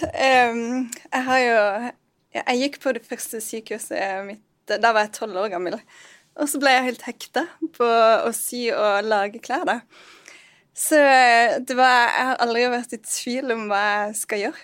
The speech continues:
for noe. <laughs> Det har alltid vært veldig bevisst at det er det jeg vil gjøre, da. Så, og det er jo selvfølgelig den følelsen det gir meg å holde på med det.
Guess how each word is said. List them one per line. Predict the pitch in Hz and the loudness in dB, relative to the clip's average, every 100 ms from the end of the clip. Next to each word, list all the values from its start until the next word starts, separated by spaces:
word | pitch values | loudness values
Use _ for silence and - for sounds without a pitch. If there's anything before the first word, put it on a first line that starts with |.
| _ | _
for | - | -10
noe. | 240 311 - - | -8 -8 -8 0
<laughs> | 359 311 285 | 2 4 4
Det | 262 | 4
har | 247 | 4
alltid | 240 - 233 | 2 0 0
vært | 202 233 - - | 2 -2 -8 -6
veldig | 220 190 208 202 202 | -4 -2 -2 -2 -4
bevisst | 214 208 - - | -6 -6 -10 -10
at | 190 | -8
det | 190 | -6
er | |
det | 190 | -4
jeg | 202 196 190 | -4 -4 -6
vil | 202 | -8
gjøre, | 208 277 | -8 -8
da. | 226 - - - - | -8 -14 -20 -20 -20
Så, | _ - 285 262 | _ -2 4 4
og | 240 247 | 4 2
det | 254 | 2
er | 202 262 | 4 2
jo | 254 | 0
selvfølgelig | - 240 226 220 | -6 -6 -4 0
den | 214 226 | 0 -2
følelsen | - 233 208 220 - 214 | -8 -6 -6 -6 -8 -8
det | 208 | -10
gir | 196 220 226 | -8 -6 -6
meg | 202 190 | -6 -6
å | 208 | -8
holde | 202 | -12
på | - 233 | -12 -10
med | 214 | -8
det. | 190 | -8